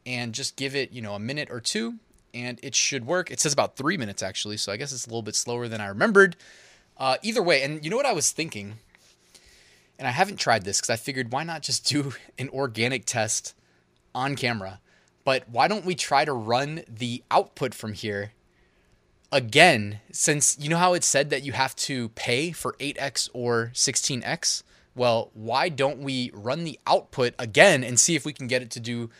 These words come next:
another four X for us, uh, for free? So let's try that. So I've got the outputs right here, and w-, at a glance, when you're kind of zoomed out, it's hard to tell them apart, but I pulled them into Photoshop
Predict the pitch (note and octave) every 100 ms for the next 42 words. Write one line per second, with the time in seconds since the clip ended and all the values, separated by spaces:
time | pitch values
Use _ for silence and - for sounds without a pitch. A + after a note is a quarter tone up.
0 | - C3+ C3 E3+ D3+ - B2+ B2+ B2 -
1 | - B2+ A#2 A2+ - - - - - -
2 | B2 A2+ - A2+ D3+ A#2 F#2 - B2+ -
3 | C3+ G#2+ F#2 - _ _ - E3+ C3+ E3+
4 | - - D3 D3+ E3+ D#3+ - G#2+ B2+ -
5 | - D3+ F#3+ B3 - - - D3 D3 C3
6 | B2+ - F#3 A3+ B2 A2+ D#3 A3 - C#3+
7 | C#3+ D3 E3 C#3+ A2 C#3 A#2 B2+ A#2 -
8 | F3+ F#3+ - - D3 C#3+ C3+ A2 - D#3
9 | F3 E3 _ - _ - C3+ - C3+ B2
10 | - A3 A3+ G#3+ E3+ D3+ - - F3 C#3+
11 | A#2+ A2+ G#2+